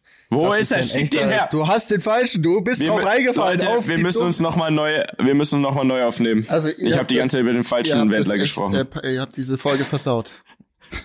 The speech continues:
Speaker 2: Ja.
Speaker 3: <laughs> Ihr habt diese
Speaker 2: Ja.
Speaker 3: Reden am
Speaker 1: Ey,
Speaker 3: Limit
Speaker 1: du schickst,
Speaker 3: Folge
Speaker 1: Dani, schick mir jetzt
Speaker 3: versaut.
Speaker 1: sofort, während wir hier aufnehmen, diesen, diesen Link parallel.
Speaker 2: Du, du, du hast den falschen. Ich schick ihn dir später, ja.
Speaker 1: Aber
Speaker 3: Ja,
Speaker 1: wie,
Speaker 3: Jungs.
Speaker 1: woher hat er dann, hat er die Sprachnotizen einfach nur weitergeleitet, oder was?
Speaker 3: Das ist fake. Es ist der falsche Wendler.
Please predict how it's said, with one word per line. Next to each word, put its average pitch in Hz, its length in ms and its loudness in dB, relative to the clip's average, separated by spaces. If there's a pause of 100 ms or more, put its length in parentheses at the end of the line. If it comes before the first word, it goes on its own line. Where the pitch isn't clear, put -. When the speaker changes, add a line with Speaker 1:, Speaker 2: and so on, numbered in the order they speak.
(160)
Speaker 2:
Ja. 262 140 2
Speaker 3:
<laughs> - 400 0
Ihr 170 120 2
habt 175 280 -4
diese 165 360 0
Speaker 2:
Ja. 139 180 2 (120)
Speaker 3:
Reden 170 240 0
am 107 60 -2
Speaker 1:
Ey, 131 100 0
Speaker 3:
Limit 165 220 0
Speaker 1:
du 127 40 2
schickst, 156 300 -2
Speaker 3:
Folge 156 220 0
Speaker 1:
Dani, 139 240 0
schick - 180 -2
mir 139 120 0
jetzt 139 100 -2
Speaker 3:
versaut. 127 180 0
Speaker 1:
sofort, 147 400 -2
während 143 240 0
wir 147 80 0
hier 143 160 2
aufnehmen, 127 440 2
diesen, 110 260 0
diesen 110 260 2
Link 104 300 0
parallel. 87 500 0
Speaker 2:
Du, 135 80 -4
du, 127 80 -8
du 131 160 0
hast 147 240 -2
den 131 80 0
falschen. 120 400 -2
Ich 127 60 0
schick 165 160 0
ihn 143 80 4
dir 131 80 2
später, 107 360 -2
ja. 120 140 0 (840)
Speaker 1:
Aber - 120 0
Speaker 3:
Ja, 175 140 4
Speaker 1:
wie, 180 60 4
Speaker 3:
Jungs. 151 260 2
Speaker 1:
woher 156 200 2
hat 175 140 0
er 156 80 2
dann, - 220 -2
hat 151 200 -2
er 170 60 4
die 156 80 6
Sprachnotizen 175 640 2
einfach 151 240 0
nur 143 200 0
weitergeleitet, 90 840 0
oder 87 140 0
was? 156 120 -2
Speaker 3:
Das 110 220 -8
ist 117 180 -8
fake. 120 320 -6
Es 123 120 -6
ist 127 140 -6
der 143 60 -2
falsche 139 400 -2
Wendler. 135 140 -6